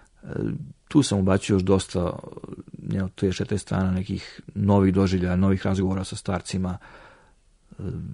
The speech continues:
i još nešto malo istorije koju nisam upisao u, u prva dva izdanja. Mislim, ovo je knjiga koja, koja će s-, s-,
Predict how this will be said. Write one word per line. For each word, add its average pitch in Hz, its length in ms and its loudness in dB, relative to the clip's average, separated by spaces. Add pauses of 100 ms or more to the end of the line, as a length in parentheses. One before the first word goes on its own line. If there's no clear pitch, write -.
(440)
i 92 200 -4
još 107 180 4
nešto 98 260 0
malo 95 220 4
istorije 90 540 2
koju 90 240 -4
nisam 95 300 0
upisao 80 400 -6
u, - 40 -8 (100)
u - 100 -8
prva - 260 -6
dva 87 160 -8
izdanja. - 520 -4 (580)
Mislim, 135 520 -4
ovo 151 140 2
je 147 40 0
knjiga 151 240 4
koja, 120 280 0
koja 120 280 0
će 110 400 2 (320)
s-, - 240 -10
s-, - 120 -12